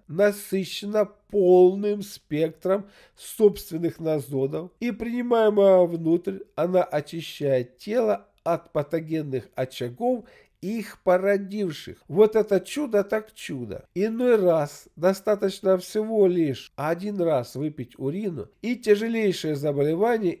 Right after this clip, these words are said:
исчезает сразу и более не возвращается. Пример. Михаил Григорьевич,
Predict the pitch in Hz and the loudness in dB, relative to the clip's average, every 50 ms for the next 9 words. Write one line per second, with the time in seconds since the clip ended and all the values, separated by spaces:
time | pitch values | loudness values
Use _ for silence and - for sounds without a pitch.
0 | _ - 190 165 - - 175 160 156 165 156 147 139 139 - - - 123 117 135 | _ -8 -8 -8 -6 -8 -8 -6 -4 -2 0 0 0 -2 -6 -12 -14 -8 -2 0
1 | 165 214 240 226 196 170 - - - _ 135 135 131 127 123 135 165 190 202 202 | 0 0 0 0 -2 -4 -4 -6 -8 _ -8 -8 -6 -6 -2 4 6 6 6 8
2 | 196 185 185 180 165 170 170 175 175 165 175 180 175 175 - - - 170 147 135 | 6 4 4 2 0 2 4 4 4 4 2 -2 -2 -2 -6 -6 -2 0 0 0
3 | 110 95 - - - - - _ _ 151 151 170 208 226 202 143 117 101 87 - | -2 -6 -12 -18 -20 -20 -20 _ _ 2 4 4 4 4 4 2 2 0 0 -4
4 | _ - 117 139 139 - 185 202 247 247 233 202 196 202 208 185 147 143 139 127 | _ -4 -4 -2 0 4 4 4 6 4 2 0 -2 -2 -2 -2 0 2 2 2
5 | 123 120 120 131 135 - - - - | 2 0 -2 -4 -4 -6 -10 -18 -10